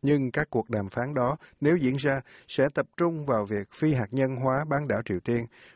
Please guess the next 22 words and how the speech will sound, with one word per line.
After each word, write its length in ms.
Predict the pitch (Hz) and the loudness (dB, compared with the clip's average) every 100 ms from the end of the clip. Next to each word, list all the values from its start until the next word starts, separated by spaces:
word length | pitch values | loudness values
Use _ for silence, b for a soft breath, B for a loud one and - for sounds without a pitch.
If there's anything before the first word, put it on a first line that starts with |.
| - | -4
và 280 | 117 107 98 | 0 0 -2
giảm 280 | 104 98 123 | -4 -6 -6
căng 200 | - 120 | -4 -4
thẳng 280 | - 98 123 | -4 -8 -4
trong 180 | 127 110 | -4 -2
khu 140 | - | 0
vực. 180 | 107 95 _ _ _ _ b b b b _ - | 0 -2 _ _ _ _ b b b b _ -4
Một 240 | 123 117 | -2 2
viên 160 | 156 147 | 0 2
chức 220 | 190 - | -2 -2
cao 180 | 147 135 | -6 -2
cấp 200 | 160 - - | -2 -4 -6
Hoa 200 | - 131 | -4 -4
Kỳ 140 | - 110 98 B B B | -2 -4 -4 B B B
nói 160 | 135 165 | -2 0
rằng 300 | 156 117 107 - | 0 -2 -4 -12
Bắc 200 | - 156 | -8 -6
Hàn 220 | - 120 98 b b - | -4 -4 -6 b b -4
đã 120 | 123 | -2
cho 180 | 147 139 | 0 0
thấy 260 | 143 139 165 | 2 0 0
sự 320 | - 107 101 | 0 0 0